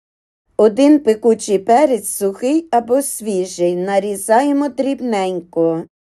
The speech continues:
У мисочці змішуємо спеції. Одна чайна ложка коріандру меленого,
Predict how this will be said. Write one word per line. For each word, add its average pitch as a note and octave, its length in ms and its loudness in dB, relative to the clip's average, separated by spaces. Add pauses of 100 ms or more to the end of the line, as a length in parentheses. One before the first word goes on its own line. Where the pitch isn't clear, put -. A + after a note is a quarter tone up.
(160)
У G#3 120 4
мисочці A3+ 800 2
змішуємо C#4+ 800 2
спеції. E3+ 1120 0 (320)
Одна A3+ 380 4
чайна G#3+ 460 2
ложка F#3+ 460 0
коріандру A3 880 -2
меленого, E3+ 1000 0